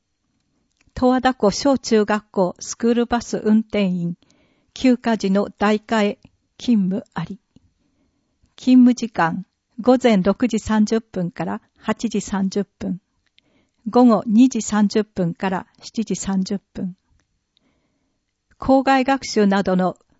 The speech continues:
運行による時間外勤務あり。報酬手当、日額九千百五十円。通勤手当、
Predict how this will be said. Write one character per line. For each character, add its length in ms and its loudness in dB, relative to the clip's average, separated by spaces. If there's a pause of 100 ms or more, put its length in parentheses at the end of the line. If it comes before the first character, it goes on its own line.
(240)
運 220 2
行 220 0
に 140 4
よ 120 0
る 140 -4
時 160 -6
間 240 2
外 240 0 (200)
勤 280 0
務 160 -6 (100)
あ 100 -10
り。 160 -14 (1400)
報 220 2
酬 380 0 (180)
手 220 -2
当、 260 -10 (1040)
日 320 0
額 460 -2 (100)
九 240 0
千 260 0
百 320 -6
五 180 -2
十 240 -4
円。 180 -10 (1300)
通 240 0
勤 280 4
手 260 -4
当、 300 -10